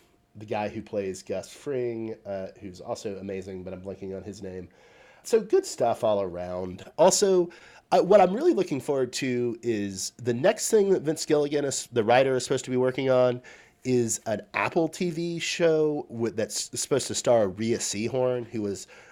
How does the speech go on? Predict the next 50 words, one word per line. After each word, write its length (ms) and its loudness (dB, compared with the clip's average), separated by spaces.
a 60 -6
new 200 -2
character, 640 0
who 140 -4
was 160 -6
the 80 -14
fem-, 360 -6
or 120 -6
the 180 -6
act-, 200 -2
yes, 340 -8
the 160 -4
actress 340 -2
who 80 -8
played 200 0
a 60 -6
new 140 -4
character 640 -6
in 260 -4
Better 220 -2
Call 200 0
Saul. 440 0
<laughs> 760 -14
This 220 -4
is 120 -6
not 280 -4
a 60 -8
Breaking 340 -2
Bad 240 2
spinoff. 500 2
And 380 4
all 200 8
we 100 4
know 200 4
is 220 -2
Vince 280 -2
Gilligan's 400 -2
writing 320 -2
it. 180 -6
Rhea 260 -2
Seehorn 480 -6
is 120 -8
supposed 300 -4
to 60 -12
be 80 -6
the 80 -10
lead, 420 -8
and 120 -8
it's, 220 -8
uh, 220 -6